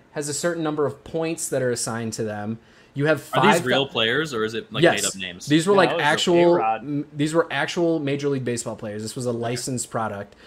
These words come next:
Speaker 1: Um, you have five thousand points to build your team. You have to have
Speaker 3: Mm.
Speaker 1: all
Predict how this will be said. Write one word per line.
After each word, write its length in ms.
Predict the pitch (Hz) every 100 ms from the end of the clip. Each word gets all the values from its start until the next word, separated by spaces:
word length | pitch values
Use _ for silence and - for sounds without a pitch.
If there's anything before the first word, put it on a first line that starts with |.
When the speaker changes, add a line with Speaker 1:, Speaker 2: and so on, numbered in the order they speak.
| - -
Speaker 1:
Um, 260 | 127 127 117
you 120 | 135
have 120 | 147
five 320 | - 139 165 170
thousand 360 | 185 185 180
points 340 | 180 156 156 -
to 80 |
build 180 | 143 143
your 100 | 139
team. 460 | 135 - 127 123 165 - _ _ -
You 100 | 139
have 160 | 143 151
to 100 | 170
have 420 | 143 143 135 127
Speaker 3:
Mm. 40 | 107 - _ _ _ _ -
Speaker 1:
all 420 | 135 165 196